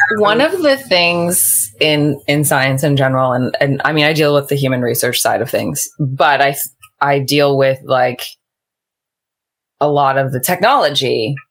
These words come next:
Speaker 2: side of how that affects policing. That, you know, so, like, the body worn cameras and tasers, it's like, okay, but science in general, whatever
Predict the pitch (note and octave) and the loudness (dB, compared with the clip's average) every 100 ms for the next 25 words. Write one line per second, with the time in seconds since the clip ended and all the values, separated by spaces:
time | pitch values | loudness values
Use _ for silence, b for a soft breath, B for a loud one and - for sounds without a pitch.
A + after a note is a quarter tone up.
0 | _ - - C#3+ C3+ C3 C3 C3+ C#3 C3+ | _ -8 -2 0 2 0 -2 -2 -2 0
1 | B2+ C3 C3+ B2+ C3+ - - - - B2 | 0 0 -2 -2 -2 -4 -6 -6 -6 -6
2 | A2 - - - F2+ - B2+ A#2 - - | -6 -6 -6 -6 -6 -4 -4 -2 -4 -2
3 | B2+ B2 A#2+ - - B B B B _ | -2 0 -2 -2 -12 B B B B _
4 | _ _ _ _ C#3+ D3 D#3 D3 D#3 F3 | _ _ _ _ -8 -2 0 2 2 0
5 | F3+ A#3+ B3 A#3 G3 F3 D#3+ C#3+ D3+ D3 | 0 0 2 2 2 2 0 -2 -2 -2
6 | G#3+ A3 G3+ F3+ D#3+ C#3+ D#3+ C#3+ - _ | 0 0 0 -2 -2 0 0 -2 -6 _
7 | F3 B3 D4+ C#4 A3+ A3 A3 A3+ A#3 A#3 | 0 0 -2 0 2 2 2 0 0 -4
8 | - _ F3+ F3+ F#3 F3+ _ C#3 - - | -10 _ -4 0 0 -2 _ -12 -6 -2
9 | C4 C4+ C4 B3+ G3 E3 E3 E3 C#3 C3+ | 0 0 0 -2 -2 0 0 0 0 0
10 | C3+ D3 D3+ _ _ _ b b b b | 0 -2 -8 _ _ _ b b b b
11 | b b _ - - D3 D#3+ E3 F3 F3 | b b _ -14 -6 -2 0 2 2 2
12 | E3+ | 0